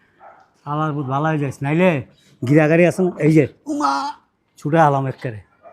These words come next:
Speaker 1: মনে, আর এমনে চিবিতে আছে না?
Speaker 2: আল্লাহ।
Speaker 1: এমনে?
Speaker 2: আল্লাহ, আল্লাহ, আল্লাহ।
Speaker 1: এটা কি মাইর কয় জানোস?
Speaker 2: আল্লাহ, না, না, না, না,
Speaker 1: থোথা
Speaker 2: না।
Speaker 1: মাইর।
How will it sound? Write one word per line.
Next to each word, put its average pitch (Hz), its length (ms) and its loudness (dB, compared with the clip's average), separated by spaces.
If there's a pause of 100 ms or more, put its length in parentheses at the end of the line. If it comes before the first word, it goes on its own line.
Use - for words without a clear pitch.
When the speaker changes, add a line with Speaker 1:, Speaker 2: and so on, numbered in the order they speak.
(340)
Speaker 1:
মনে, 139 240 -6 (200)
আর 151 220 -2
এমনে 160 280 4
চিবিতে 160 360 0
আছে 170 120 0
না? 185 60 -2
Speaker 2:
আল্লাহ। 311 380 4
Speaker 1:
এমনে? 180 240 8
Speaker 2:
আল্লাহ, 285 420 2
আল্লাহ, 285 200 4
আল্লাহ। 285 140 -2
Speaker 1:
এটা 175 100 6
কি 190 160 2
মাইর 202 200 6
কয় 208 80 4
জানোস? 208 320 4
Speaker 2:
আল্লাহ, 254 80 0
না, 294 180 4
না, 320 120 6
না, 320 140 6
না, 311 100 4
Speaker 1:
থোথা 311 140 6
Speaker 2:
না। 208 60 4
Speaker 1:
মাইর। 170 200 2